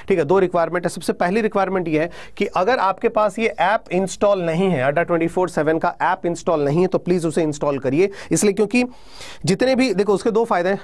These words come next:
पहले फायदा तो ये थे कि जितना भी आपके, आपके, अ, बहुत ज़्यादा जो भी आपको डिस्काउंट वगैरह मिलता है, आपको एक्स्ट्रा डिस्काउंट ऐप पे मिल सकता है।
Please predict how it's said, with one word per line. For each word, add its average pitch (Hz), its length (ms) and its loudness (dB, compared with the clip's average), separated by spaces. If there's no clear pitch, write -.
पहले 185 220 2
फायदा 202 280 2
तो 208 100 -2
ये 190 160 2
थे 196 80 0
कि 196 120 -2
जितना 196 380 0
भी 208 180 -2
आपके, 180 380 2
आपके, 185 400 2
अ, 165 220 2
बहुत 143 240 -2
ज़्यादा 175 220 0
जो 165 120 2
भी 175 100 2
आपको 175 180 0
डिस्काउंट 160 400 0
वगैरह 151 260 0
मिलता 143 220 -2
है, 151 40 -2
आपको 151 140 -2
एक्स्ट्रा 156 260 0
डिस्काउंट 165 400 -2
ऐप 165 180 0
पे 185 80 2
मिल 175 160 2
सकता 160 280 -4
है। 156 100 -4